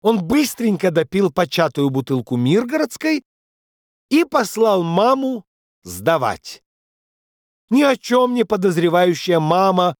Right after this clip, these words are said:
тоже решила преподать урок растущему поколению и втянулась в игру.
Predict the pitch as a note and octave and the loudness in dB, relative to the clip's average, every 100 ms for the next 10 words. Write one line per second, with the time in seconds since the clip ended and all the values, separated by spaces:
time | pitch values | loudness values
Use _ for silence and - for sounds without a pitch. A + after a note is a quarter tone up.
0 | _ _ _ G#3+ A3 G3 F#3 F3 D3 F#3 | _ _ _ 0 2 0 -2 -2 -2 0
1 | F3 D#3 E3 C#3+ D3 D#3 - D3 C3+ B2+ | 0 0 -2 -2 0 -2 0 0 0 -6
2 | A#2+ - B2+ - A#2 G#2+ G#2 - G#2 D#3+ | -10 -8 -8 -6 -4 -4 -6 -8 -2 0
3 | C#4+ C4+ C4 B3+ - _ _ _ _ A3+ | 0 -2 -4 -6 -10 _ _ _ _ -2
4 | D4 - - G#3 D#3+ F3 F#3 E3+ B2+ C#3 | -2 -2 -4 0 2 2 0 -4 -6 -6
5 | G#2+ F#2+ E2 | -4 -6 -8